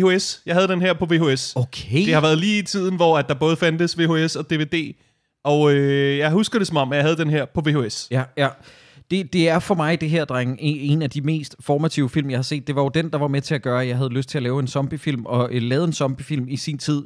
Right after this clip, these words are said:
Speaker 2: Øh, jeg har interviewet Anthony Dodd Mandel, den, øh, dansk bosatte filmfotograf, der har filmet den her.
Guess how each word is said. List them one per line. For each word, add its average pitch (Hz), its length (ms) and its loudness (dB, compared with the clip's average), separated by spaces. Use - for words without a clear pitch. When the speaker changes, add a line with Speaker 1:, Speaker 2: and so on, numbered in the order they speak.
Speaker 2:
Øh, 127 420 0
jeg 139 220 0
har 156 120 -2
interviewet 151 580 -2
Anthony 143 400 -4
Dodd 127 160 -2
Mandel, 170 420 -4
den, 135 180 0
øh, 127 320 -2
dansk 160 260 -2
bosatte 147 400 -2
filmfotograf, 135 720 -4
der 139 60 -2
har 123 60 -2
filmet 160 320 -2
den 143 140 -4
her. 147 160 0